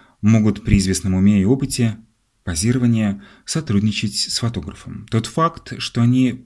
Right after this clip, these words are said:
приходят к сотрудничеству как бы с разных сторон, влияет на вид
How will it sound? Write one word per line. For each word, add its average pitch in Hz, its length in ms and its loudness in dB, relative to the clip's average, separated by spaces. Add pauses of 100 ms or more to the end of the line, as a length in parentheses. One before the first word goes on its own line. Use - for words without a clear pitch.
приходят 113 580 -2
к - 100 -16
сотрудничеству 107 720 -2
как 98 240 -2
бы 95 260 0 (600)
с - 120 -6
разных 87 320 0
сторон, 147 460 -2
влияет 135 500 0
на 117 140 2
вид 120 280 -2